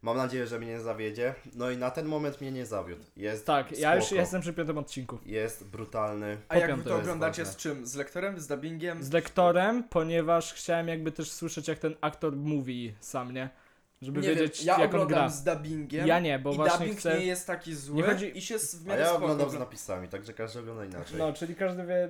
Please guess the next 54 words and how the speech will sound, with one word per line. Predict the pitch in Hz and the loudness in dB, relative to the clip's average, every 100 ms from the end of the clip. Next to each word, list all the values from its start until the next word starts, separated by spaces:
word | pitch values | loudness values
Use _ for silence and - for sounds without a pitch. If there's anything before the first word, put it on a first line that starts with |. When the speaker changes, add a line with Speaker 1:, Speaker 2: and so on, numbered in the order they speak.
| 165 | -2
Speaker 2:
jakby, | 170 165 170 170 - | -6 -4 -6 -8 -14
ja | - | -10
chciałem | 147 185 170 170 170 | -4 0 0 0 -4
z | 156 | -2
lektorem, | 165 - 165 165 208 294 - _ _ - 131 135 143 143 143 | -4 0 0 2 0 -2 -10 _ _ -12 -4 -2 0 0 -2
e, | |
żeby | 143 160 160 | -2 -4 -4
wiedzieć, | 165 165 185 | -4 -4 -6
jak | 180 | -6
ten | 165 156 | -8 -6
aktor, | 156 170 151 | -6 -6 -8
mm, | 147 143 139 139 - | -10 -12 -12 -12 -6
też | 147 143 - - _ | -6 -6 -16 -20 _
mówi. | 143 160 139 131 113 _ _ _ | -4 -2 -2 -2 -6 _ _ _
Speaker 1:
Jak | 98 92 95 | -12 -12 -12
mówi? | 92 90 87 92 | -14 -12 -14 -16
No | 92 | -16
przecież | - 107 - | -8 -8 -6
lektor | 107 90 | -8 -8
przeszkadza | - 95 - 87 85 | -12 -16 -12 -12 -12
w | |
tym. | - 85 - _ _ _ 139 | -16 -18 -18 _ _ _ -10
Speaker 2:
No | 143 | -2
tak, | 175 147 | -2 0
ale | 147 | -2
Speaker 3:
No, | 151 | -2
Speaker 2:
słychać. | 160 143 135 | -2 0 0
Speaker 3:
lektor | 156 147 151 | 0 -2 -8
bardzo | 143 175 135 151 | -4 -4 -4 -8
Speaker 2:
Słychać | 170 120 - | -6 -6 -6
też. | 135 113 | -8 -8
Speaker 3:
W | - | -8
sensie | 165 170 | -6 -2
le-, | 165 - | -2 -4
to | - | -4
już | 156 156 | -4 -4
lepiej | 175 170 143 | -6 -6 -8
sobie | 131 165 | -8 -10
Speaker 1:
To | 165 | -6
Speaker 3:
polskie | 165 123 | -4 -2
Speaker 1:
już | |
nie | - | 0
lepiej, | - 131 - | 0 0 0
Speaker 3:
napisy | 127 - | 0 2
i | |
Speaker 1:
to | - | 0
już | - | 0
nie | |
lepiej | - - | 0 0
Speaker 3:
angielski. | 143 113 | 0 -2
Speaker 1:
napisy | 156 147 156 | -4 -6 -8
sobie | 156 143 | -6 -6
włączyć. | 139 131 123 110 - 147 | -6 -8 -8 -14 -18 -12
Speaker 3:
No. | 143 151 | -10 -10